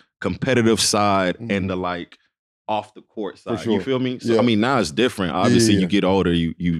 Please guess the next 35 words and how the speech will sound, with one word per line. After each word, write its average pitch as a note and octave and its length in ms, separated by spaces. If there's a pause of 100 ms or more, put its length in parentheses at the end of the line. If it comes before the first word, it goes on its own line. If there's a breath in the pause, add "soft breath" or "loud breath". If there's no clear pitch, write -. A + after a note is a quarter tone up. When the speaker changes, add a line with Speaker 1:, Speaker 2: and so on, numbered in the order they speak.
Speaker 1:
you F#2 140
Speaker 2:
Yeah, F#2+ 80
Speaker 1:
realize F2 360
what E2+ 120
Speaker 2:
you D#2 60
Speaker 1:
it - 40
Speaker 2:
feel G#2 80
Speaker 1:
is. F2 240
Speaker 2:
that F2 80
shit, F2 260
yeah. F#2 200
Speaker 1:
But, F#2+ 480
um, F2+ 280
yeah, G#2+ 240
man, A#2+ 300
it G2 160
changed A#2 560
really G2 640 (580)
after A2 320
that, A#2 320
but F#2 180
then F#2+ 200
teaming G#2+ 400
up G#2+ 180
with F#2+ 140
Isaiah. E2+ 560 (280)
Speaker 2:
Mm-hmm. G2 320 (160)
Speaker 1:
So F#2 180
when F#2+ 120
I G2 80
teamed G2+ 320
up F#2+ 80
with F2+ 120
Isaiah F2+ 600
Austin, F2+ 540